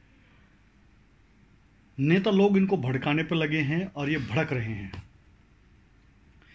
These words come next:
मैं बता सकता हूं कि नाइंटी नाइन परसेंट लोगों ने जो आंदोलन कर रहे हैं, वह एक्ट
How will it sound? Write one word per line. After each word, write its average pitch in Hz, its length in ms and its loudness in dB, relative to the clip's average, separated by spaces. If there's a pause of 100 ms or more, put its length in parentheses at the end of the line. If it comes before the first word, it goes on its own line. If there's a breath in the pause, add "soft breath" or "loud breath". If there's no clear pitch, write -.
(380 loud breath)
मैं 180 540 0
बता 131 300 -2
सकता 175 360 -6
हूं 151 280 0
कि 170 240 -4
नाइंटी 170 480 2
नाइन 175 220 2
परसेंट 143 440 -2
लोगों 147 440 2
ने 127 180 0
जो 120 360 -4
आंदोलन 156 500 0
कर 143 220 -4
रहे 135 280 0
हैं, 113 280 -4 (840)
वह 151 340 0
एक्ट 151 320 -4